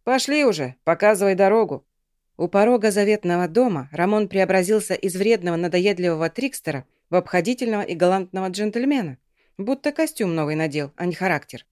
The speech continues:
Разница в амплуа проступила столь отчетливо, что выбила Нину из колеи. Неужели ему правда нравится мама Сета,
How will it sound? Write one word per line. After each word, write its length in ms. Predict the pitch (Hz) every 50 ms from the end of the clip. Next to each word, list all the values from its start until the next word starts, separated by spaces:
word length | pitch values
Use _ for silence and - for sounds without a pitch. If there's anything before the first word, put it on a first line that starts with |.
| _ _ _ _ _ _ _ _
Разница 500 | - 147 175 190 202 185 180 170 - 180
в 40 | 170
амплуа 400 | 175 175 170 160 165 175 196 202 202
проступила 560 | 180 175 - - 185 165 - 214 202 175 165
столь 340 | - - - 208 202 185 170
отчетливо, 580 | 160 - - 240 269 269 - 170 151 139 131 - _ _ _
что 220 | - - - 190 175
выбила 340 | 220 247 220 233 220 220
Нину 240 | 220 226 226 226 226
из 180 | - - 233 -
колеи. 440 | - 285 277 277 247 190 147 127 - _ _ _ _ _ _ _ _ _ _ _ _ _ -
Неужели 480 | 165 175 190 196 185 220 269 269 262
ему 260 | 277 277 269 277 277
правда 440 | 269 - 247 247 226 185 147 143 165
нравится 440 | 170 175 185 185 175 170 - - 175
мама 280 | 175 185 175 170 175 165
Сета, 400 | - - 262 262 - - 127